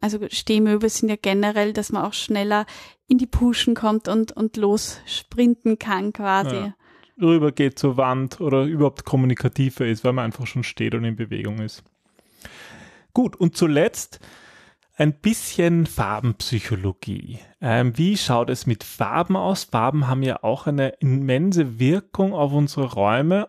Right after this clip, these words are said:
Speaker 2: und weil wir gerade unseren Raum eingerichtet haben, hat uns unsere, ähm, ähm, ja, Designerin, die unser Corporate Design gemacht hat, auch gewarnt davor, nicht zu viel Gelb einzusetzen.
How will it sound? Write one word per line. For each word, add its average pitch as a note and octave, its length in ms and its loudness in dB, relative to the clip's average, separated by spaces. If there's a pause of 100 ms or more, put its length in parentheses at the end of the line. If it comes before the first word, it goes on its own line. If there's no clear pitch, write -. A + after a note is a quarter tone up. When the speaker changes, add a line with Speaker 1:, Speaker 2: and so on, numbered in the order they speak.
Speaker 2:
und D3 440 0
weil C3 300 0
wir D3 160 2
gerade A#2 240 -2
unseren A#2+ 180 2
Raum G#2 180 -2
eingerichtet B2 640 -2
haben, A#2+ 300 2
hat A#2 180 0
uns A#2 160 0
unsere, A#2+ 680 2
ähm, A2 400 -2
ähm, A2 400 -4
ja, G#2+ 200 -4
Designerin, A#2+ 760 -2
die A#2 80 0
unser G#2+ 180 -6
Corporate B2+ 460 -6
Design A#2 440 -2
gemacht A#2 340 -2
hat, C3+ 100 -8
auch - 120 -8
gewarnt G#2+ 540 0
davor, A#2+ 300 0
nicht C3 260 0
zu E3 220 0
viel D3+ 320 0
Gelb C3+ 360 0
einzusetzen. G2+ 840 -2